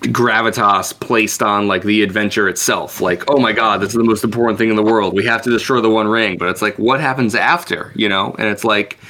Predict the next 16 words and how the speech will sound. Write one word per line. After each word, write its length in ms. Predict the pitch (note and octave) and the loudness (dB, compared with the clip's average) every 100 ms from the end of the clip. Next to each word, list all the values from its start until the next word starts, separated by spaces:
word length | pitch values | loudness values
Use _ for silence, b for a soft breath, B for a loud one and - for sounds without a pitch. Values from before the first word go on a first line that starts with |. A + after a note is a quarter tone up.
| B B B B F#2+ | B B B B -4
Bilbo 500 | G#2+ C3 D#3 D3+ C#3+ | 2 2 4 4 6
is, 580 | B2 A#2 A2 G#2 - - | 6 4 2 -2 -4 -4
uh, 420 | - G2 F#2 F#2 F#2 _ _ _ - - _ _ _ - | -2 0 2 0 -4 _ _ _ -20 -20 _ _ _ -6
a, 180 | - G#2 - _ _ _ _ _ _ - | -2 -2 -6 _ _ _ _ _ _ -6
a 80 | A2+ | -4
vessel 400 | A2+ B2 - G#2+ | 0 0 2 -2
for 160 | - F2 | 0 -2
that, 320 | E2 - - _ - | -2 -8 -12 _ -4
you 100 | G2+ | -2
know, 260 | F#2 F2+ | 0 -2
to 140 | - A#2 | -4 -6
be 600 | G2+ A#2 A#2 A2 G#2 G2+ B B B B B B B B - | 0 2 4 2 0 -2 B B B B B B B B -8
the 180 | - G#2+ | -2 -2
thing 560 | - - A#2+ A2 G2+ G2 | -2 0 2 2 2 0
that 200 | G2+ - | -2 -2
remains 760 | G2 G2 G2+ F2+ F2 - - | -2 0 -2 -4 -6 -6 -8